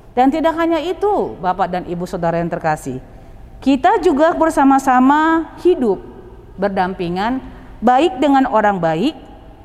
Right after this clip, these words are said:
ataupun juga dengan orang fasik. Yang pasti, kedua gaya hidup orang ini pastilah berbeda. Kalau dia orang baik,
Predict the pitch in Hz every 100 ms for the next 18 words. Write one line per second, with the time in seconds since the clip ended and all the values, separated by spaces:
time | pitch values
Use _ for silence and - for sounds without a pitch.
0 | - 320 403 415 480 494 330 247 180 214
1 | 196 196 190 185 175 170 147 - 160 -
2 | - - - - - - - 254 277 294
3 | - 466 - 208 214 285 294 - - 254
4 | 339 415 262 269 254 247 220 - 214 214
5 | 214 254 254 269 294 - 285 233 175 -
6 | 185 196 175 180 170 139 - - - -
7 | - - - - 247 311 359 330 320 254
8 | 262 254 214 208 226